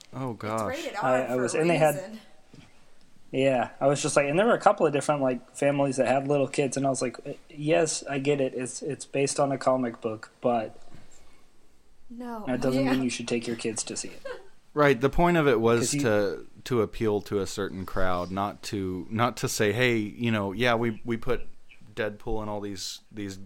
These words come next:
Speaker 1: kids' games and all this other stuff, but, you know, go see 'em." It was meant,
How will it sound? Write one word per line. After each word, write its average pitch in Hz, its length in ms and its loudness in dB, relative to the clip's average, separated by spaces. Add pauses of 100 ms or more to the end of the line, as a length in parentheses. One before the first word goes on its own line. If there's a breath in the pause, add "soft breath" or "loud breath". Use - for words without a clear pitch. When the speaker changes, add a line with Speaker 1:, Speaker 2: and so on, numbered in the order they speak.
(120)
Speaker 1:
kids' 98 280 -6
games 95 500 -8
and 98 80 -8
all 98 100 -6
this 98 160 -6
other 95 200 -8
stuff, 92 440 -10
but, 90 220 -10 (580 soft breath)
you 113 120 -10
know, 92 100 -10
go 95 180 -4
see 101 220 -8
'em." 92 160 -10
It 107 80 -6
was 120 180 -2
meant, 123 260 0